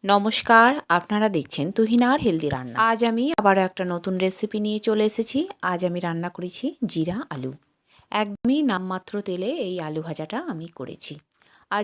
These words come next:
এই আলু ভাজাটা হবে ভীষণই মুখরোচক আর মশলাদার। সবার প্রথমে আমি পরিমাণ মতো আলু চৌকো করে কেটে রেখেছি। এবারে এইগুলোকে আমি অল্প করে সিদ্ধ করে নেব।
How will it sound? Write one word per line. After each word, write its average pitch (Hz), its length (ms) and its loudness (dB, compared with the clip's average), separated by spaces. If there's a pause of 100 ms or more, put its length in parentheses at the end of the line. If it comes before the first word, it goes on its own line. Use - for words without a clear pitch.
এই 233 60 0 (100)
আলু 190 140 -2
ভাজাটা 185 380 -2 (140)
হবে 180 220 -2 (420)
ভীষণই 226 440 -4
মুখরোচক 240 580 -2 (100)
আর 170 160 -8
মশলাদার। 143 580 -10 (1000)
সবার 220 260 4
প্রথমে 226 380 -2 (120)
আমি 202 140 -4
পরিমাণ 175 400 -4
মতো 170 220 -6 (140)
আলু 165 260 -2
চৌকো 170 340 -6
করে 170 240 -8
কেটে 170 260 -8
রেখেছি। 160 380 -8 (440)
এবারে 220 260 0 (140)
এইগুলোকে 175 480 -6
আমি 240 160 -6 (680)
অল্প 185 260 0
করে 202 260 -6
সিদ্ধ 151 300 -8
করে 143 220 -10
নেব। 143 180 -12